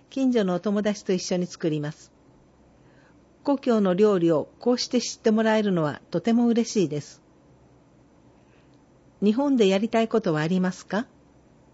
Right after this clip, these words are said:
リュボビさん。早く日本語を覚えて、お友達と自分の言葉でおしゃべりしたいです。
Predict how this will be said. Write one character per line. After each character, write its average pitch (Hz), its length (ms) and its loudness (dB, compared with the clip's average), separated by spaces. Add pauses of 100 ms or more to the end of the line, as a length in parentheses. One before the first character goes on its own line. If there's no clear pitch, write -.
(480)
リ 185 140 2
ュ - 20 0
ボ 226 100 0
ビ 202 120 -2
さ 127 180 -8
ん。 123 80 -10 (960)
早 269 300 0
く 196 100 0
日 180 100 2
本 220 260 2
語 208 180 4
を 202 40 2
覚 202 200 2
え 170 60 0
て、 160 280 -4 (280)
お 185 100 -4
友 226 260 2
達 214 280 -2
と 185 220 0
自 165 220 -2
分 254 180 4
の 254 120 2
言 247 220 0
葉 226 120 2
で 175 80 2
お 160 80 2
し - 80 -2
ゃ 226 80 2
べ 190 100 2
り 165 100 0
し - 100 -6
た 165 140 0
い 151 80 -4
で 147 120 -6
す。 - 200 -16